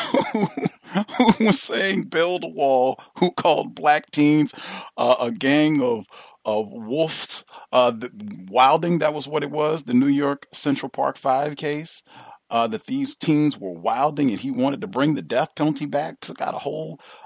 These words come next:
uh, front page ad. This guy, <laughs> while he is running for president and his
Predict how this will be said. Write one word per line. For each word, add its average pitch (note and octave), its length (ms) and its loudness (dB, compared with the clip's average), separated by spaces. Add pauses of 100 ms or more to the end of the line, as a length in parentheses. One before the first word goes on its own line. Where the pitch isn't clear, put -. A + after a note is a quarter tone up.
(120)
uh, B2 100 4
front - 340 2
page D#3 400 -4
ad. D3+ 440 -8 (100)
This G3 300 -2
guy, F#3 340 0 (440)
<laughs> - 420 -10
while D3+ 240 6
he F#3+ 160 2
is F3+ 160 -2
running E3 260 0
for E3+ 140 -8
president E3+ 480 2
and A#2+ 120 0
his D#3+ 280 -2